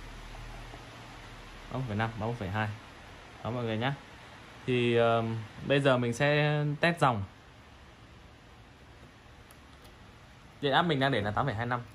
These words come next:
Đầu ra của nó này, các bạn chập hai que, chập hai cái đầu ra vào nhau.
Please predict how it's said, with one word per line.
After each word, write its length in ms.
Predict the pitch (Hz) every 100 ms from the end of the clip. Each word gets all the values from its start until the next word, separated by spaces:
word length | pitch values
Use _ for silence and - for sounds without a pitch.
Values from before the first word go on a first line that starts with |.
| - - - - - - - - - - - - - - - - - - - - -
Đầu 140 | - 120
ra 200 | 143 131
của 120 | 107
nó 140 | 104
này, 120 | 131 117
các 80 | 156
bạn 160 | 156 - - - -
chập 180 | 147 139
hai 180 | 139 135
que, 260 | 135 131 127
chập 180 | 135 127
hai 100 | 131
cái 80 | 131
đầu 100 | 120
ra 160 | 120
vào 120 | 120
nhau. 140 | 110